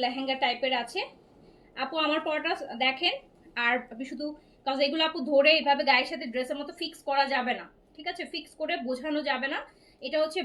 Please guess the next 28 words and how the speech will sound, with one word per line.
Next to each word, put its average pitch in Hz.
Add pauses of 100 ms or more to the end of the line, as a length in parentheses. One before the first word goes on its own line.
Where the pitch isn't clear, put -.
ব্ল্যাক 269 (120)
এর 349
মধ্যে, 285 (120)
দেখতেই 302
পাচ্ছেন 277 (200)
অনেক 381 (100)
হেভি 311
আপু, 320 (100)
এগুলো 302 (120)
দশ 285 (100)
বারো 294
হাজার 311
টাকা 302 (100)
প্রাইস, 302 (120)
আপনারা 285 (540)
মানে 302 (120)
ফিফটি 370 (100)
সিক্সটি 381 (100)
সেভেন্টি 349
পার্সেন্ট 339
ডিসকাউন্টে 320
পেয়ে 330
যাচ্ছেন, 285
আর 277
কিচ্ছু 330
বলার 302
নেই। 330
প্রাইস 339